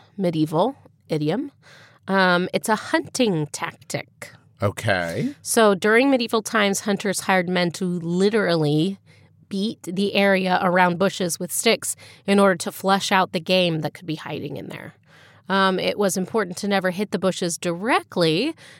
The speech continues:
Speaker 1: because, I mean, like, not only could you maybe hit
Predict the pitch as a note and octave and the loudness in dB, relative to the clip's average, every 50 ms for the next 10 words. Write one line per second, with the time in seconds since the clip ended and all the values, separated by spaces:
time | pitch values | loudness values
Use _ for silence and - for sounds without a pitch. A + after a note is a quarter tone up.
0 | _ - A#3 - - B3+ A#3+ A#3 G#3+ - - G#3 G#3 G#3+ G3+ F#3+ F#3 F3+ F3+ - | _ -12 -8 -4 0 0 0 0 -2 -4 -4 -4 -2 -2 -2 -2 -2 -4 -6 -6
1 | - F#3 F#3 E3+ E3 D#3+ - - - - G#3 F#3 F#3 F#3+ - F3+ F3+ F3+ F3+ F3 | -6 -4 -2 -2 -2 -2 -6 -12 -14 -10 -6 -4 -2 -2 -2 -2 -2 -2 -2 -2
2 | E3+ E3 - - E3 - - F3+ E3 - F3+ F3+ E3+ D#3+ E3+ F3 E3+ E3 E3 D3 | -2 -4 -4 -8 -8 -8 -6 -6 -4 -4 -4 -4 -4 -4 -2 -2 -2 -2 -2 -4
3 | D3+ - - F3 D#3+ - | -4 -4 -4 -4 -4 -4